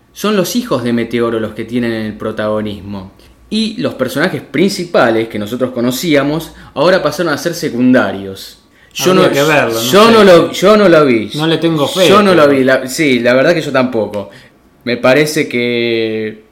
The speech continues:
Speaker 1: qué sé yo, por ahí puede andar, pero yo, eh,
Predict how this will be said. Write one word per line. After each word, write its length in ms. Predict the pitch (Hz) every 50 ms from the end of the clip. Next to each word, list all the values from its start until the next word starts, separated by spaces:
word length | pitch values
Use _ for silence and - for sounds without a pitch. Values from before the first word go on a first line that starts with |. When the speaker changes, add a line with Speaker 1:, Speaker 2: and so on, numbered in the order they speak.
| _ _ _ _ _ -
Speaker 1:
qué 100 | 190 185
sé 140 | 180 175 160
yo, 280 | 156 139 120 104 -
por 220 | - 135 147 165 180
ahí 200 | 196 233 262 -
puede 220 | - 151 143 135
andar, 520 | 135 143 151 160 147 131 117 110 - - -
pero 200 | 135 131 139 143
yo, 500 | 139 - 185 196 202 185 165 143 131 127
eh, 340 | 120 113 113 110 107 110